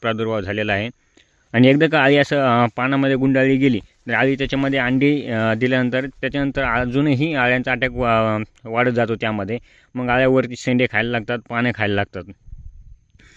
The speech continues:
हे बघा, बऱ्यापैकी असं, अ, हे बघा, इथं शेंड्यालाही बघू शकता तुम्ही. हे बघा, हे असं अळ्या असं पानं गुंडाळून घेतात. हे बघा, वरती शेंड्यालासुद्धा तसंच आहे.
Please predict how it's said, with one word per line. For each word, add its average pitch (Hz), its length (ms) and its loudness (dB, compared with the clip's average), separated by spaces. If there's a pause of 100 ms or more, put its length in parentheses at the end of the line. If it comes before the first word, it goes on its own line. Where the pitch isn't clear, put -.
(160)
हे 127 60 -2
बघा, 117 120 2
बऱ्यापैकी 139 540 2
असं, 147 340 4
अ, 120 420 4 (1000)
हे 127 60 -2
बघा, 110 180 0
इथं 113 240 -2
शेंड्यालाही 120 420 0
बघू 117 220 -2
शकता 113 300 -8
तुम्ही. 113 200 -6
हे 101 80 -4
बघा, 90 180 -8 (760)
हे 110 60 -6
असं 113 260 -2
अळ्या 113 360 2
असं 113 160 -4 (100)
पानं 117 260 -2
गुंडाळून 113 320 -2
घेतात. 110 260 -6 (580)
हे 117 60 -10
बघा, 104 160 -8
वरती 107 300 -6
शेंड्यालासुद्धा 113 680 -4 (100)
तसंच 117 280 -4
आहे. 101 240 0